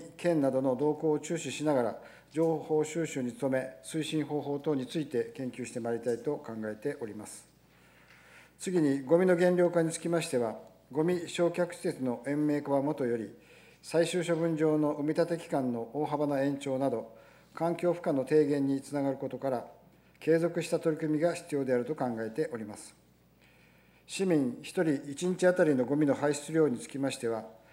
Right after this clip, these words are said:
毎年市ホームページを活用して情報提供しており、今後も市民の皆さんへの周知拡大に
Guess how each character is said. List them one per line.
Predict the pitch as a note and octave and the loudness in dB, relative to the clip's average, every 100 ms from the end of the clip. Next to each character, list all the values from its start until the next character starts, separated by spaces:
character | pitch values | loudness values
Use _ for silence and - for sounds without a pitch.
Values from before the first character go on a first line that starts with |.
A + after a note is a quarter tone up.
| - - - | -20 -16 0
毎 | C#3+ D#3 | 2 2
年 | D#3+ - D#3 - | 0 -4 -6 -8
市 | - - E3+ F3 - | -8 -2 -2 -4 -2
ホ | F3+ | 2
ー | F3+ | 2
ム | |
ペ | F3+ F3+ | 2 2
ー | |
ジ | C#3+ B2+ | 2 2
を | B2+ | 0
活 | C#3 C3+ | -2 -4
用 | C#3+ C3+ | -4 -4
し | - | -2
て | D3+ A#2+ A#2+ | 0 0 0
情 | D3+ | -2
報 | C#3+ C#3+ | -2 -2
提 | D3 C#3 | -2 -2
供 | C#3 B2+ | -4 -8
し | |
て | - B2 | -4 -4
お | |
り、 | A2+ A2 - - - - _ | -4 -6 -14 -20 -20 -20 _
今 | - D3 | -2 2
後 | D3 | 2
も | C#3+ C#3 - | 2 2 -2
市 | - F3+ | -6 0
民 | D#3+ C#3 | 2 2
の | C3+ | 2
皆 | C#3+ D3 | 2 0
さ | C3+ | 0
ん | B2+ | 0
へ | D3+ | 0
の | C3 | -2
周 | - D#3 | -4 -6
知 | - | -6
拡 | - C3+ | -6 -6
大 | C#3 C3+ C3+ | -2 0 0
に | D#3 E3 | 0 -2